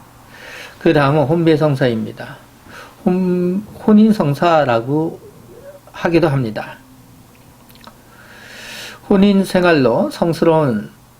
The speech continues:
가정을 꾸미고 자녀의 교육적 양육에 은총을 주-, 주시는, 주는 성사를 의미합니다. 그 다음은 신품 성사로 교회 사제로 성사와 미사 집전,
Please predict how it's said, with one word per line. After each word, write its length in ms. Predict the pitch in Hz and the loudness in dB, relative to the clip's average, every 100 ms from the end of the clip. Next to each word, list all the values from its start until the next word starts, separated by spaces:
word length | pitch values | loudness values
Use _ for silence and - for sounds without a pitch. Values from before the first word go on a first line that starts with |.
| - | -10
가정을 460 | - 131 139 139 123 | -4 0 2 0 0
꾸미고 640 | 170 160 135 113 123 214 - - | 0 0 -2 -4 -4 -4 -6 -8
자녀의 760 | - 127 127 107 113 202 262 | -2 0 0 0 2 2 0
교육적 640 | - 147 135 - 139 117 135 | 0 0 0 0 0 0 -2
양육에 720 | 120 131 139 107 113 190 - - | -2 -2 -2 0 0 0 -2 -2
은총을 540 | 139 143 - 120 156 | 0 0 -2 -2 -2
주-, 140 | - 120 - - | -2 -4 -6 -14
주시는, 560 | - 131 120 131 143 - - - - - | -8 -4 -2 0 -2 -6 -18 -20 -20 -12
주는 380 | - 143 151 107 - - - - - | -2 0 0 -2 -10 -20 -20 -20 -10
성사를 460 | - 180 170 147 175 | -4 -2 0 2 2
의미합니다. 840 | 151 113 113 101 104 104 117 139 - _ - - _ | 0 0 0 -2 -4 -10 -12 -14 -20 _ -20 -20 _
그 180 | - 175 | -2 0
다음은 440 | 143 131 170 123 | 2 2 0 -2
신품 500 | - - 180 - 185 | -4 -4 -4 -2 -4
성사로 720 | 165 160 135 104 104 165 349 - - - - - - | -2 -2 0 0 0 -4 -6 -12 -20 -20 -20 -20 -2
교회 340 | 156 151 175 | 2 4 2
사제로 960 | 175 180 165 143 123 101 107 143 285 349 | 2 -2 -2 0 2 0 0 -2 -2 -4
성사와 720 | - 185 170 151 135 117 101 - - _ _ - _ _ | -6 -4 -2 0 0 0 -2 -8 -20 _ _ -20 _ _
미사 400 | 131 131 135 160 | -2 -2 2 0
집전, 500 | - 139 - 120 101 | 0 -6 -2 -2 -2